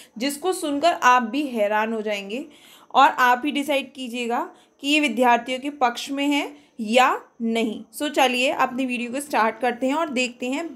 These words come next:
बीपीएससी ने क्या ब्रेकिंग न्यूज़ दी है। तो उससे पहले फ्रेंड्स, this is my channel Board Exam Warriors। Do like, share and subscribe my channel for such useful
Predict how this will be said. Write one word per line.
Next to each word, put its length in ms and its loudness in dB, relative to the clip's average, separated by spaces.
बीपीएससी 640 -2
ने 100 -10
क्या 460 2
ब्रेकिंग 580 -4
न्यूज़ 300 -4
दी 260 -4
है। 280 -6
तो 160 2
उससे 240 0
पहले 260 2
फ्रेंड्स, 420 -2
this 280 -6
is 120 -4
my 160 -2
channel 340 -2
Board 360 2
Exam 460 0
Warriors। 540 -2
Do 100 -4
like, 340 2
share 320 0
and 180 -2
subscribe 540 -4
my 180 -2
channel 400 -6
for 140 2
such 280 -4
useful 480 -2